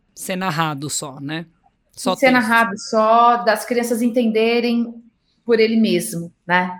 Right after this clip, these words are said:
Speaker 1: Uhum.
Speaker 2: Mas aqui tem uma coisa muito bonita e bacana de ver, que é a forma como as ilustrações vão trazendo,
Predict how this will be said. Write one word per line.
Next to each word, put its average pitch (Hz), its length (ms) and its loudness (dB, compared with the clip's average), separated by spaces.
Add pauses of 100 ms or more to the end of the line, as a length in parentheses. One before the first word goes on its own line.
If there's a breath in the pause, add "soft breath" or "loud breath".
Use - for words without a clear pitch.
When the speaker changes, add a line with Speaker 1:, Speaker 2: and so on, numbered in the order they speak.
(140)
Speaker 1:
Uhum. 180 420 -10
Speaker 2:
Mas 294 280 4
aqui 254 880 -4
tem 262 200 0
uma 226 240 -2
coisa 220 300 0
muito 214 760 -4 (300)
bonita 208 680 -2
e 196 80 -4
bacana 190 520 0
de 170 140 -14
ver, 220 480 -2 (240 soft breath)
que 247 120 -4
é 226 80 2
a 226 260 -4
forma 302 320 0
como 285 160 0
as 285 140 2
ilustrações 233 1120 -2
vão 311 380 -4
trazendo, 208 920 -4